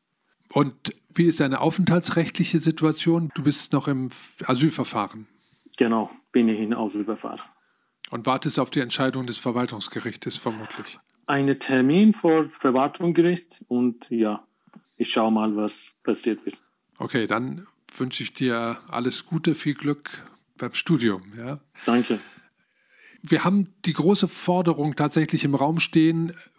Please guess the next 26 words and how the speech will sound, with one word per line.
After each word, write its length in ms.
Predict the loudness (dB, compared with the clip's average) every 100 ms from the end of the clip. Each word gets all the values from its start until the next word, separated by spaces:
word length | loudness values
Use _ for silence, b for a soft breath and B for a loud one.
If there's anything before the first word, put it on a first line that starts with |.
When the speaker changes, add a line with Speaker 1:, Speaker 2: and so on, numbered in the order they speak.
| 0 2 2 0
Speaker 1:
Flüchtlingsunterkünfte 920 | -2 -2 0 0 -2 -4 -6 -2 -4 -4 -20 _ _
zumachen, 720 | -4 0 2 0 -2 -6 -8 -12 -6
die 100 | -2
Leute 600 | 0 0 0 2 0 0 B B B
woanders 460 | -6 -4 -2 -2 0
hin 180 | 0 0
verlegen, 680 | 0 0 0 0 -2 -4 -4
in 320 | -4 -4 -6 -6
privaten 720 | -2 2 2 0 -2 -2 0
Wohnungen 460 | 2 2 2 -4 -4
unterzubringen 720 | -2 -2 -2 -4 -2 -2 0
oder 200 | 0 2
dezentral 720 | 2 2 2 -2 -2 -2 -2
unterzubringen. 760 | -2 -2 -4 -4 -4 -2 -2 -6 B B B B B _
Das 200 | 0 4
ist 140 | 2 2
auch 140 | 0
eine 100 | 0
Perspektive, 760 | 0 0 0 -2 2 2 4 2
die 240 | 2 2
jetzt 340 | 2 2 -6 -6
drei 240 | -2 0
Städte 440 | 0 0 0 2 2
schon 320 | 2 -2 -4
zumindest 560 | -2 0 0 0 -2 -2
mal 280 | 0 -2